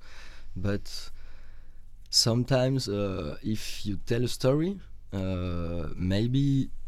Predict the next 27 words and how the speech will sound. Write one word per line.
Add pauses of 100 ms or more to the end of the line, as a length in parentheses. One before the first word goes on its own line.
(260)
you
will
see
that's (100)
a
really
physical
thing, (200)
and, (2000)
and
you, (220)
you
don't
tell
yourself,
uh,
"I
could
do
it." (120)
But, (720)
uh,
sometimes
acrobatics
and
really
physical,